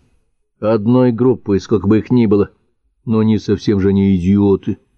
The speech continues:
Наверняка растянулись цепью и неторопливо просеивают лес, и палатки у них нет. А вот рации, в отличие от Мазура, есть стопудово. И, может быть, автоматы,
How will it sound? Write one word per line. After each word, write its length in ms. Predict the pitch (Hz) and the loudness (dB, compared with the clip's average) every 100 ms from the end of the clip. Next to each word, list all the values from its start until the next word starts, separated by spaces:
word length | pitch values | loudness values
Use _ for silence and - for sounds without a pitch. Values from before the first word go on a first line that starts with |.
| _ _ _ _ _ _ _ | _ _ _ _ _ _ _
Наверняка 600 | - - 107 101 95 101 | -6 -2 0 -2 0 0
растянулись 600 | 98 90 - 170 113 87 | 0 -2 -4 -2 -2 -2
цепью 760 | - - - 104 92 - 95 - _ _ _ _ _ | -8 -8 -2 0 0 -2 -2 -4 _ _ _ _ _
и 120 | 92 | -4
неторопливо 640 | 95 98 98 117 165 110 92 | -2 -2 -2 0 0 2 0
просеивают 800 | - 131 - 120 113 104 101 - | 0 -4 -2 0 2 2 0 0
лес, 340 | 98 98 - - - _ | 0 0 -4 -18 -20 _
и 140 | - | -10
палатки 640 | - 101 98 113 123 _ 104 | -8 -4 -2 -2 -4 _ -4
у 160 | 98 95 | 0 2
них 300 | 92 87 - | 0 -2 -6
нет. 320 | 92 90 - _ _ _ _ | -6 -8 -16 _ _ _ _
А 180 | 95 | -4
вот 260 | 95 101 95 | 0 -2 0
рации, 960 | 104 117 170 185 117 - - 107 95 90 | 0 0 0 -2 -4 -8 -8 -6 -4 -4
в 80 | 95 | -4
отличие 500 | 92 101 95 - 95 | -6 -10 -10 -6 -6
от 140 | - | -6
Мазура, 440 | 104 98 92 92 | -6 -4 -2 0
есть 480 | 95 92 101 98 92 | 0 0 0 0 -2
стопудово. 1080 | - - - 101 87 101 95 101 98 90 - _ _ _ _ _ _ _ _ _ _ _ | -8 -18 -6 -4 -2 -4 -2 -2 -2 -4 -8 _ _ _ _ _ _ _ _ _ _ _
И, 80 | 85 | -6
может 200 | 113 135 | -4 -2
быть, 200 | 92 - | -4 -4
автоматы, 920 | 87 - 90 87 90 87 - 92 | -6 -4 -4 -2 -2 -4 -4 -6